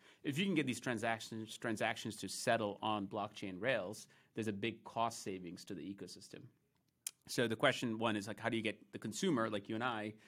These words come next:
to spend U S D C rather than use our credit cards? Uh,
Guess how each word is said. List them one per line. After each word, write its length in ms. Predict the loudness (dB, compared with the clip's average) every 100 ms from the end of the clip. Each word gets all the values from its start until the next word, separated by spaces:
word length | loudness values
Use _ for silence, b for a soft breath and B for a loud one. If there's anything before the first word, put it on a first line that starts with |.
| B -8
to 80 |
spend 380 | -2 4 4 4 0
U 140 | 2
S 120 | 2
D 160 | 2 -2
C 260 | 0 0 2
rather 300 | 0 0 -2
than 120 | -4
use 160 | -6
our 100 | -8
credit 280 | -6 -6 -6
cards? 400 | -6 -8 -8 -12 _ b b b 0
Uh, 220 | 4 4